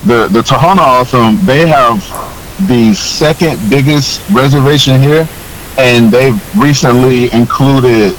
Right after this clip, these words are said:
the Hiachet O'odham as basically absorb them into their own tribe to get them s-, a bit more status, but it, they, the Hiachet O'odham are their own people, and they're just not, they're not recognized. They don't have their own land.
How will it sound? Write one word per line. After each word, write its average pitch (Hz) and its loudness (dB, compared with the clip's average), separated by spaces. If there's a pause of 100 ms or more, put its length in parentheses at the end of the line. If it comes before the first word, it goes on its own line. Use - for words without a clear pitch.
(120)
the 110 2
Hiachet 135 0
O'odham 104 0 (120)
as 107 0 (460)
basically 135 0
absorb 120 0
them 113 2
into 120 0
their 107 2
own 135 2
tribe 143 2 (280)
to 104 2 (120)
get 117 0
them 113 2 (840)
s-, - -10 (120)
a 104 0 (100)
bit 127 0
more 110 2
status, 131 0
but 175 2
it, 175 2 (180)
they, 127 2 (380)
the 120 2
Hiachet 143 2
O'odham 117 2
are 117 2
their 110 0
own 101 2
people, 98 -2 (140)
and 95 2
they're 95 0
just 98 -4
not, 92 0 (140)
they're 92 0
not 92 2
recognized. 95 0
They 95 0
don't 98 0
have 98 0
their 95 0
own 90 0
land. 92 0